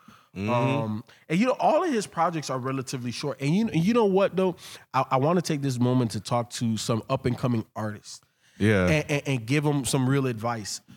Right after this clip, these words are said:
Speaker 2: The way that Quadri is coming out with shorter projects, when you're up and coming and don't nobody know you, nobody's gonna invest an hour and a half to you. You know, like,
Speaker 1: Mm-hmm.
Speaker 2: like, that's just being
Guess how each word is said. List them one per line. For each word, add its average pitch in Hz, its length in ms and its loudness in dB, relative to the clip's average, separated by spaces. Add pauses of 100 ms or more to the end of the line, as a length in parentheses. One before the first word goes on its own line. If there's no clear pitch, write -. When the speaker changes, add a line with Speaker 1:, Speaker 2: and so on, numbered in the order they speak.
(200)
Speaker 2:
The 143 160 -4
way 151 360 -2
that 247 280 -2
Quadri 143 580 0
is 123 120 -2
coming 143 460 0
out 123 300 0
with 123 180 0
shorter 147 500 -2
projects, 139 760 -8 (500)
when 156 220 4
you're 226 240 4
up 196 180 2
and 165 100 0
coming 165 300 0
and 123 120 0
don't 147 200 0
nobody 151 380 2
know 131 240 2
you, 170 260 0
nobody's 170 560 4
gonna 147 180 0
invest 135 540 -2 (580)
an 143 160 0
hour 151 280 6
and 143 80 2
a 127 40 0
half 131 320 -4
to - 140 -10
you. 78 80 -14 (880)
You 160 80 2
know, 196 120 6 (280)
like, 180 180 2
Speaker 1:
Mm-hmm. 120 200 2
Speaker 2:
like, 120 100 0
that's 196 240 4
just 190 300 2
being 190 460 4